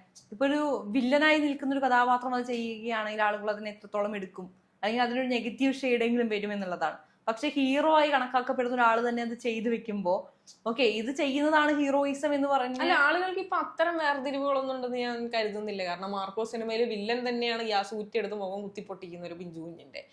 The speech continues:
Speaker 1: അതെ.
Speaker 2: അപ്പൊ പിന്നെ, ആ, വേ-, വേറൊരാൾ പ്രസവിക്കാൻ കിടക്കുന്ന സ്ത്രീ, സ്ത്രീയുടെ വയറ് ഞെക്കി പിടിച്ച് കുഞ്ഞിനെ പുറത്തേക്ക് എടുക്കുന്നു, അതിനെ കൊല്ലുന്നു നിഷ്ഠൂരമായി.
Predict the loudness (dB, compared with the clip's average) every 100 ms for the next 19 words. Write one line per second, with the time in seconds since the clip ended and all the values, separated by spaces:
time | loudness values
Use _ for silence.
0 | _ _ _ -10 -8 -8 -8 -4 -2 0
1 | 0 2 2 2 4 6 6 4 4 0
2 | -2 -4 -2 -2 -2 -2 -4 -8 -6 -4
3 | -2 -4 -4 0 4 6 6 4 2 -2
4 | -6 -8 -8 -6 -6 -8 -6 -4 -2 0
5 | -2 -2 -2 -2 -2 -2 -6 -6 -6 -6
6 | -6 -6 -4 -4 -2 0 0 0 -2 -6
7 | -8 -12 -10 -6 -6 -6 -8